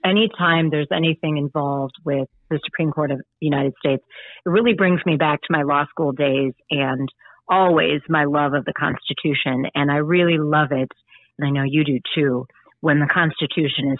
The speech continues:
front and center on American television, because it gives a lot of people the civics lessons that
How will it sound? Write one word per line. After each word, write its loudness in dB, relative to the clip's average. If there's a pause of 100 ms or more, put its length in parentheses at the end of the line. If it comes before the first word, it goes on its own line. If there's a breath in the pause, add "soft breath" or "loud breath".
front -2
and -2
center 0 (380 loud breath)
on 4
American 0
television, -2
because 0
it -2
gives 0
a 2
lot 2
of 2
people 0 (360 soft breath)
the -2
civics 2
lessons 0 (120)
that -2